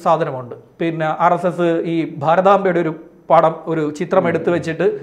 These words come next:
അവരതിനെ, ഏ, ഇങ്ങനെ എടുത്തിട്ടിരിക്കും. അതുപോലെയൊക്കെ പടമൊക്കെ എടുത്ത് വെച്ചിട്ട് ഇങ്ങനെ വെച്ചിരിക്കുന്നു. ഞാനിങ്ങനെ എന്നിട്ട് ഇവൻ ഇടുന്ന പോസ്റ്റുകളെല്ലാം, ഏ,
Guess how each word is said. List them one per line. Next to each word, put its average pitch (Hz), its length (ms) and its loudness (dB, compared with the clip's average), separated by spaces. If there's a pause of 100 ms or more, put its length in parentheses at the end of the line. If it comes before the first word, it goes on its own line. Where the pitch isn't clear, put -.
(300)
അവരതിനെ, 180 680 4
ഏ, 170 300 -6
ഇങ്ങനെ 170 380 -4
എടുത്തിട്ടിരിക്കും. 156 440 -2
അതുപോലെയൊക്കെ 214 480 0
പടമൊക്കെ 156 480 -4
എടുത്ത് 202 180 -2
വെച്ചിട്ട് 196 440 -2 (420)
ഇങ്ങനെ 262 240 2
വെച്ചിരിക്കുന്നു. 220 480 -2
ഞാനിങ്ങനെ 285 440 -2
എന്നിട്ട് 277 240 -2
ഇവൻ 302 220 0
ഇടുന്ന 294 180 0
പോസ്റ്റുകളെല്ലാം, 220 1080 2 (500)
ഏ, 165 120 -2